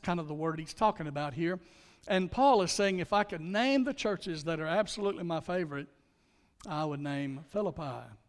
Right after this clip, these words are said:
You're like a crown." And he also uses the word for grace,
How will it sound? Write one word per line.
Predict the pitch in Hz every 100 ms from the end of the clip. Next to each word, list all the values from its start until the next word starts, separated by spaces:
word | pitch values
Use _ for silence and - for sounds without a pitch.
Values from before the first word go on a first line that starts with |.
| _ _ - _ _ _
You're | 180 180
like | 170 165 151
a |
crown." | - - 233 190 143 123 123 135 123 _ _ _ - - _ -
And | 202
he |
also | 247 302 -
uses | 208 185 214 175 180
the | 156 165
word | 165 175 180
for | 175 175 165 160 151 - - -
grace, | 151 185 190 151 117 - -